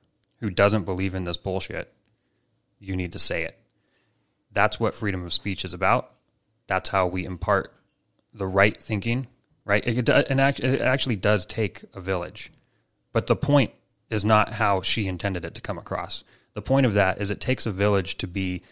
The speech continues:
consistent with your children. When they leave your door, you want people around you and around them that are going to be consistent in the message so that they don't turn out to be pricks. I'm watching my language just for you.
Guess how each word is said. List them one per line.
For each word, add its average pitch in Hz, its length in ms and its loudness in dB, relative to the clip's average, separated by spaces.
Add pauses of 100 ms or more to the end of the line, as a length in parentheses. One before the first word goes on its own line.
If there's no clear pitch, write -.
(120)
consistent 107 680 0
with 95 200 -6
your 92 80 -4
children. 87 500 -2 (400)
When 104 160 0
they 98 140 4
leave 107 260 2
your 143 140 4
door, 92 400 -2 (400)
you 104 160 -2
want 104 280 2
people 135 380 2
around 110 400 4
you 92 340 0
and 98 120 -4
around 95 340 0
them 87 400 0
that 98 100 -2
are 95 60 -2
going 98 200 -2
to 95 40 -6
be 87 80 -10
consistent 107 540 0
in 110 100 -2
the 113 80 0
message 95 540 -2 (260)
so - 80 -18
that 90 160 -2
they 90 60 -4
don't 101 200 2
turn 104 220 0
out 90 300 -2
to 110 80 -2
be 90 400 -4 (1300)
pricks. - 460 4 (1900)
I'm 110 120 0
watching 113 260 6
my 92 100 0
language 87 380 -2
just 87 180 -4
for 90 140 -10
you. 85 180 -10